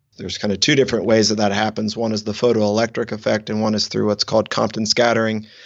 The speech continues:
And each of those is, is different in terms of how we utilize that. Uh, but that ability to create, um, a free radical ion then can be damaging to D N A. And that's, that's really the target for me every day is,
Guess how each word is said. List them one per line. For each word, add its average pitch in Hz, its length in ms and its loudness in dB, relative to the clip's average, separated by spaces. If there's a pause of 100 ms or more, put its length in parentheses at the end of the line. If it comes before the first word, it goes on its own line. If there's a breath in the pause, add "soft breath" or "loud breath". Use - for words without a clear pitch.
(300 loud breath)
And 120 220 2
each 135 240 2
of 127 80 4
those 117 280 4
is, 104 460 2
is 101 180 -8
different 123 400 0
in 107 80 -4
terms 107 220 -8
of 107 80 -4
how 107 200 -4
we 104 120 -4
utilize 101 680 -2
that. 101 360 -2 (380 soft breath)
Uh, 104 160 2
but 110 240 2
that 123 340 4
ability 120 540 2
to 110 160 -10
create, 117 560 -4
um, 104 480 -4 (100)
a 104 100 -4
free 131 280 2
radical 110 480 0
ion 101 600 0
then 104 260 2
can 104 160 -4
be 101 120 -2
damaging 101 640 2
to 104 80 -2
D 110 200 4
N 104 100 2
A. 98 200 0
And 95 120 -2
that's, 107 280 0 (360 loud breath)
that's 120 140 -4
really 147 220 4
the 113 140 2
target 110 600 -2
for 110 200 -10
me 127 260 0
every 101 260 -2
day 101 340 -2
is, 98 500 -2